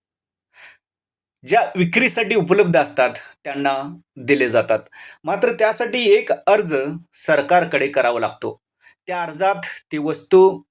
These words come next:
तिचं नेमकं मूळ ठिकाण, इतिहासातील पुरावे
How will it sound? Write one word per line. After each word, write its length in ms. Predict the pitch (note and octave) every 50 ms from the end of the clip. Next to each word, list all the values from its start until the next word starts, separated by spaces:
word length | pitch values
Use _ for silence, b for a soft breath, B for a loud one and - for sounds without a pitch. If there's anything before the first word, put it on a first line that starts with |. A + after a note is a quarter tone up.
| _ _ _ _ _ _ _
तिचं 280 | D3 C#3+ D3 D#3+ D3+ D3
नेमकं 460 | D3 D3 C#3+ C#3+ C#3+ F3 E3+ D3 C3
मूळ 240 | B2+ C3+ E3 G3 F#3+
ठिकाण, 480 | E3+ - - - E3+ E3+ F3 F3 E3+ - b b b b _ -
इतिहासातील 680 | B2 A#2+ A#2 E3 E3+ E3 E3 D#3+ D3+ E3 D#3+ D#3 D3
पुरावे 460 | C#3+ D3 D3 E3+ F3 F3+ F3 F#3 F#3+